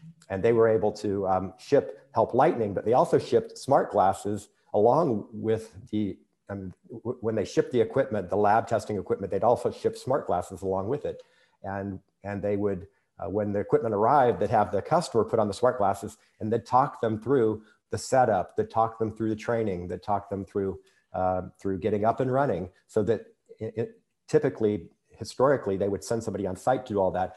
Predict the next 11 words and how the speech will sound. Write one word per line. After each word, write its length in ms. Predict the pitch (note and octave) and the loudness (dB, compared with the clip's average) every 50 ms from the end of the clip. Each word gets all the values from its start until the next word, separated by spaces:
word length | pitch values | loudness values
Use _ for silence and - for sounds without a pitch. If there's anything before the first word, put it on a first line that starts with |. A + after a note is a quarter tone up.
| - - - | -16 -12 -10
but 100 | G2 F2+ | -6 -4
now 240 | A2+ G#2+ G#2+ A2+ A2+ | -2 0 0 0 0
they 140 | G2 F#2+ | 0 -2
found 340 | F2+ - A2 G2+ G2 - - | -4 -2 -2 -2 -2 -4 -6
they 80 | F#2+ G2 | -8 -8
could 140 | - G2 F#2+ | -8 -6 -6
do 100 | G#2+ G#2 | -4 -4
that 160 | G#2 F#2+ F2+ | -2 -2 -2
entire 320 | F#2+ F#2 - C3+ C3+ C#3 | -4 -6 -4 -2 -2 -2
process 400 | - - A2+ G2+ F#2 - G2 - | 0 0 0 0 0 -2 -8 -6
virtually 500 | - G#2 G#2 - - - F2+ F2+ F2+ F2 | -4 -4 -4 -4 -6 -8 -6 -6 -6 -6